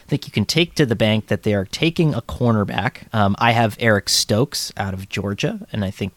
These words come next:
that might be an interesting selection there. And with the Jets at twenty-three, I think there's l-, very little doubt that they're gonna hold on to that pick,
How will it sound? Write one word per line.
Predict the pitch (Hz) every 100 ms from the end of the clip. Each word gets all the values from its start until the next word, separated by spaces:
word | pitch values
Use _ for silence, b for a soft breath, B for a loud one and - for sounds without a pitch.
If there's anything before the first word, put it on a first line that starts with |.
| -
that | 208 -
might | 117 -
be | 104
an | 101
interesting | 98 - -
selection | 101 - 101 - 104
there. | 117 160 B B B
And | 123
with | 127
the | 117
Jets | - 170 185
at | 262 -
twenty-three, | - 143 120 - 156 165 165
I |
think | 117 - 135
there's | - 104 98 - _ - -
l-, | 123
very | 117 180 185
little | 151
doubt | 117 123 117
that |
they're | 104 117
gonna | 107
hold | - 165 190
on | 151 139
to | 139
that | 120 107
pick, | - 107 -